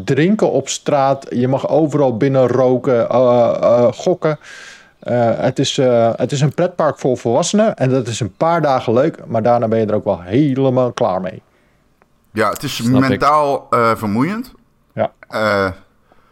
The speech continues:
Speaker 2: zeg maar, er is, eh, zijn zoveel prikkels. En we, maar je, je hebt ook inderdaad, als je er overheen vliegt, dat wilde ik inderdaad net zeggen. Als je er overheen vliegt en je kijkt uit je raampje, zie je zo mooi de Hoover Dam. Dan denk ik, "Oh, dat is mooi."
Speaker 1: Ja.
Speaker 2: En dan links van de Hoover Dam of rechts van de Hoover Dam zie je een grote vlek.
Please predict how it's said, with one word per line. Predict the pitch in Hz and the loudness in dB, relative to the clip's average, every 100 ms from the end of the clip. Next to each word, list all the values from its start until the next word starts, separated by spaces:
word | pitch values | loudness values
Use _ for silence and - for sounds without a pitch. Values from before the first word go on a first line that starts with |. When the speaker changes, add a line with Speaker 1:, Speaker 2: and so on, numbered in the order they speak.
| _ | _
Speaker 2:
zeg | _ 104 101 | _ -10 -2
maar, | 101 95 - - _ _ _ _ - | 0 0 -6 -20 _ _ _ _ -18
er | 110 101 | -14 -12
is, | 101 - | -8 -4
eh, | 101 | -4
zijn | 101 101 | -4 -6
zoveel | 107 95 | -6 -8
prikkels. | - 113 98 87 - - | -10 -10 -10 -12 -14 -6
En | 113 | -2
we, | 143 143 127 | -2 -4 -8
maar | 139 139 113 117 - - - | -2 -2 -2 -8 -20 -20 -14
je, | - 135 | -4 0
je | 135 | 0
hebt | - | -2
ook | 185 | -6
inderdaad, | - 120 101 101 | -6 -4 -2 -2
als | 101 | -4
je | - | -4
er | 131 | -2
overheen | 143 117 123 147 | 0 0 -2 -2
vliegt, | 95 90 - | -8 -12 -10
dat | 110 - | -8 -6
wilde | 127 | -4
ik | 113 | -4
inderdaad | 113 101 113 90 | -6 -2 -2 -2
net | 87 - | -6 -10
zeggen. | 196 | -10
Als | 107 | -10
je | 110 | -8
er | |
overheen | 107 101 147 | -6 -4 -4
vliegt | 117 95 90 | -6 -10 -10
en | |
je | 92 | -6
kijkt | 120 113 - - - _ - | -4 -4 -6 -20 -20 _ -6
uit | 120 | -4
je | 113 | -2
raampje, | 123 147 131 87 - - | 0 -2 -4 -14 -16 -20
zie | - 156 | -12 -4
je | 123 | -2
zo | |
mooi | 127 143 | 0 -2
de | 107 | -2
Hoover | 117 143 131 | -6 -8 -6
Dam. | 123 | -6
Dan | 139 120 | -6 -8
denk | 98 | -12
ik, | 359 | -14
"Oh, | 311 | -14
dat | 294 | -10
is | |
mooi." | 151 202 311 - | -10 -10 -14 -4
Speaker 1:
Ja. | 170 123 | -2 -2
Speaker 2:
En | 127 | -2
dan | 127 120 113 - - | 0 0 -2 -10 -12
links | - 123 196 - | -4 -2 -2 -2
van | 160 | -2
de | 127 | -2
Hoover | 156 139 | -2 -2
Dam | 107 95 | -2 -2
of | 92 | -4
rechts | 110 139 - | -4 -6 -6
van | 123 | -6
de | 107 | -4
Hoover | 139 120 | -4 -4
Dam | 95 | -4
zie | 87 110 | -4 -6
je | |
een | 104 | -4
grote | 127 123 - | -4 -4 -6
vlek. | 78 117 120 | -6 -6 -6